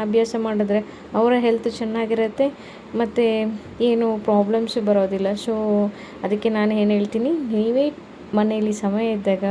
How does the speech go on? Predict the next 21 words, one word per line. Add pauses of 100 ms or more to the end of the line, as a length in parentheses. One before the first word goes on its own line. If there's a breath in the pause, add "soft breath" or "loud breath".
(140)
ಒಂದು (100)
ಟ್ರೈ (140)
ಮಾಡಿ
ನೋಡಿ, (360 loud breath)
and
again
again
ಕಾಮೆಂಟ್ (100)
ಮಾಡಿ
ಯಾವ
ರೀತಿ
ಬಂದಿದೆ (100)
ನೀವು
ಅಂತ
ಹೇಳ್ಬಿಟ್ಟು. (160)
ಈ (160)
ವಿಡಿಯೋ (120)
ನಿಮಗೆ (100)
ಯೂಸ್‌ಫುಲ್
ಆಗಿದ್ದರೆ, (1300 loud breath)
please